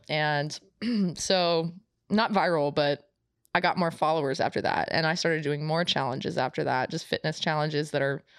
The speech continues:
some of them could be functional, I guess, and serve a purpose. Some of them not at all. They're just, like, party tricks.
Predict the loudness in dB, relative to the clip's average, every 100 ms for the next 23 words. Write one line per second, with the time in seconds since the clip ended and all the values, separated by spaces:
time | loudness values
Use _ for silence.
0 | -20 -20 -20 _ _ _ -6 -2 0 0
1 | 0 0 0 -4 -4 -2 0 0 0 0
2 | 0 0 2 2 2 0 -2 -4 0 0
3 | 0 0 0 0 -2 0 0 0 0 0
4 | 0 0 0 0 0 -2 -4 -4 -8 -6
5 | -6 -4 -4 -4 -6 -6 -6 -10 -20